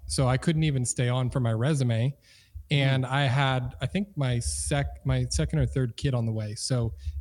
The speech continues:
Speaker 1: it was go time. Like, there was no months to miss in order to just keep my family afloat. So I had to make the difficult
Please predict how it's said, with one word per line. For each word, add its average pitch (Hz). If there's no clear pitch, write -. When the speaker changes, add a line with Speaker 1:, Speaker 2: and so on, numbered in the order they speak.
Speaker 1:
it 151
was 165
go 139
time. 110
Like, 120
there 147
was 139
no 139
months 131
to -
miss 127
in 147
order 131
to 127
just 120
keep 151
my 123
family 123
afloat. 113
So 117
I 135
had 151
to 147
make 139
the 139
difficult 135